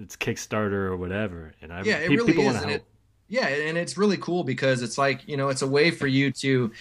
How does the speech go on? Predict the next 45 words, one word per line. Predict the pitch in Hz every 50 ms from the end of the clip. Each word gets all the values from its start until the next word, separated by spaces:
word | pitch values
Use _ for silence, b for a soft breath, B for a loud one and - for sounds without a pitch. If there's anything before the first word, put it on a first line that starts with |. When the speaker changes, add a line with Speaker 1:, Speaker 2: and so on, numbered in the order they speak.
| B B B
Speaker 2:
you | 131
know, | 135 139 139 131
with | 127 131 143 135 131 135
what | 147 156 165
we're | 151 139 135
doing, | 131 160 160 143 135
we're, | 143 147 - -
we're | 147 139 139 135
gonna | 156 151 143 131 120 120 117
give | 110 117 143 135 123
everybody | - 139 143 151 160 143 143 139 135 131
that | 113 110 113
helps | 123 151 170 165 - -
a-, | 101 123 135 - - -
um, | - 123 117 113 110 107 104 104 101 - - _
for | - 135 131 123
a |
certain | 117 - - 160 135 127
amount | 123 131 135 135 120 101 101 107 - -
or | 123 123
more | 123 127 127 120 113
a-, | 123 123 - _ -
uh, | 135 123 113 113 107
access | 123 151 196 208 - - 135 120 -
to | - 131 127
it. | 127 - B B B B B B
It's | - 135 131
really | 147 170 214 214 180
building | 147 135 143 160 175 175 165 151 143
that. | 135 131 127 - -
It's | 131 -
kinda | - 190 196 185 151 131 - - -
like | 131 139 143 139 -
people | - 185 190 185 151
feeling | 131 - - 160 175 175 165 151 139
like | 131 131 123 127
they | 139 139 151
are | 143 123
part | 107 - - - 156 180 196 156
of | 113 -
something, | - - 104 95 - - 98 98
and | 98 110
I | 135 139
think | - 196 190
that's | - 117 107 - -